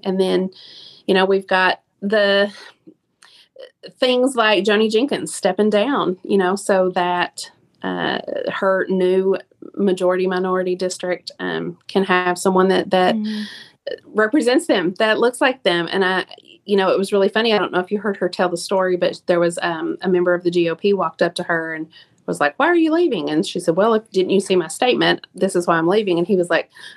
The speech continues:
Speaker 1: "Oh, you really believe that stuff that you say?" <sighs>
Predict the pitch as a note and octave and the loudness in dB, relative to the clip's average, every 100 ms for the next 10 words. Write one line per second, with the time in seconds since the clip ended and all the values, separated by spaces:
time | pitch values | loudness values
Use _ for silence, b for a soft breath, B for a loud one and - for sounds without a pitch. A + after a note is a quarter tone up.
0 | B - A#4 C#4+ D#4+ C#4 F4 D#4+ D4 A#4 | B -2 0 2 0 0 0 0 0 0
1 | - - - D#3+ - - G#3 - A4 - | 0 -2 -2 -2 -2 -4 -2 0 0 0
2 | F#3+ B B B B B B B B B | -4 B B B B B B B B B
3 | B - _ _ G4+ F#4+ D#4 C#4+ C#4 | B -12 _ _ 2 2 2 0 -4